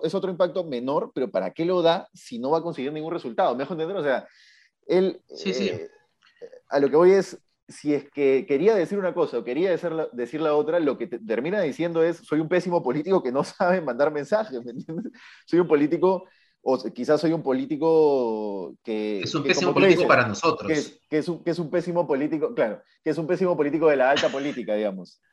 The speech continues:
Speaker 1: Es un, es un ma-, es, o sea, va a seguir siendo un político siempre, un político de, de,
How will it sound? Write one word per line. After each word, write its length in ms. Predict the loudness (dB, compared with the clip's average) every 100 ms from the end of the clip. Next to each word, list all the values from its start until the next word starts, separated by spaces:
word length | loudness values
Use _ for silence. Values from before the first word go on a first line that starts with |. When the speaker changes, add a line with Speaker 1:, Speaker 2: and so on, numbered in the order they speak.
| -10
Speaker 1:
Es 120 | -8
un, 100 | -4
es 100 | -4
un 120 | -2
ma-, 160 | -4 -2
es, 140 | -4 -4
o 180 | -8
sea, 140 | -6 -4
va 160 | -2
a 20 | 0
seguir 240 | 0 0
siendo 240 | -2 -2
un 80 | -4
político 400 | -4 -4 -4 -4
siempre, 380 | -2 -4 -2 -4
un 80 | -4
político 400 | -4 -4 -2 0
de, 400 | 0 0 -2 -6 -6
de, 680 | -4 -4 -4 -4 -6 -10